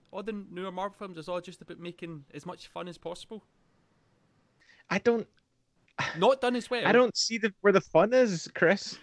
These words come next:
Speaker 2: Like,
Speaker 1: Arnie
Speaker 2: I
Speaker 1: makes
Speaker 2: understand
Speaker 1: ice
Speaker 2: that the
Speaker 1: puns constantly. And I
Speaker 2: that I understand that the idea behind it was to make something campy and enjoyable, kind of akin to the, the sixties Batman sort of
Speaker 1: Mm-hmm.
Speaker 2: style. Because, but the thing is, it's very,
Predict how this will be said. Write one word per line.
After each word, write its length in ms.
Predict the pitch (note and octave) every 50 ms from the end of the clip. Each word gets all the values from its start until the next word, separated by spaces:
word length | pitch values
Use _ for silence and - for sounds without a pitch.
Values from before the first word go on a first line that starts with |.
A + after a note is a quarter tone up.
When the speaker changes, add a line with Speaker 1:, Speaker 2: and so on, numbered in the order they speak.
| -
Speaker 2:
Like, 180 | - C#3 C#3 -
Speaker 1:
Arnie 320 | - C#4 E4 G4+ - G#4
Speaker 2:
I 0 |
Speaker 1:
makes 100 | G4+ -
Speaker 2:
understand 540 | G#3 A3 C#4+ G#3 - - - C#3+ D#3 F#3+ F#3+
Speaker 1:
ice 140 | E3+ - -
Speaker 2:
that 80 | - _
the 60 | -
Speaker 1:
puns 420 | - - G#3 G3+ - D#3 D3+ C#3 B2+
constantly. 840 | - - - D#4 E4+ F4+ F4 - - _ F4 - F4+ - F4 E4 D4 B3 _ _ _ _ _ _ _ _ _ _ _ _ _
And 100 | D#3+ E3+
I 160 | F#3+ G3+ F#3 D#3
Speaker 2:
that 140 | C#3+ -
I 40 | D3+
understand 600 | F3+ G3 F#3 F3+ - - B2+ C3 D#3+ E3 D3+ - _ _ _
that 140 | C3 A#2+
the 120 | B2 A2+ G2
idea 460 | A2+ B2 B2+ B2 A2 G#2+ G#2 A#2 B2+
behind 420 | B2 A#2 - - G#2 G#2 A2+ B2+ C#3
it 160 | C3 - _ _
was 400 | - F#2 F2 F#2+ G2+ G#2+ A2+ - -
to 100 | - G#2
make 320 | F#2 F2 F2+ F#2+ - -
something 440 | - - F#2+ F#2 G2 - G2+ F#2+ F#2+
campy 460 | - - F2+ E2+ F2 F2 - G2 F2
and 100 | E2+ E2+
enjoyable, 640 | E2 E2 D#2+ - F#2 F#2 G2 G#2+ G#2+ A#2 A2 G#2 F#2+ F#2+ - - - - - -
kind 160 | - A#2+ G2
of 120 | F#2 E2 F2 - _
akin 440 | F#2 F#2 - - G#2 F#2+ G2 G#2 G#2
to 160 | G#2 - G2
the, 440 | F2 F#2 F2+ F2 F2 F2 E2+ E2+ D#2 _ _
the 80 | - F#2+
sixties 440 | - - B2 - - - C#3+ C3+ B2+
Batman 460 | C3 B2 A#2+ - - B2 B2 B2 B2
sort 200 | - - B2+ B2
of 60 | C3+
Speaker 1:
Mm-hmm. 40 | -
Speaker 2:
style. 280 | - C3+ C#3 E3 E3 _ _ _ _ _ _ _ _ _ - _ _ _
Because, 480 | C3 B2 - C3 B2+ B2 A2+ - - _ _ _ _ _ -
but 140 | C3+ C3+
the 60 | - C3+
thing 180 | - D3 D3 C#3+
is, 100 | C3+ C3
it's 120 | A2 G#2+
very, 320 | - C3 C#3 C#3+ C3+ -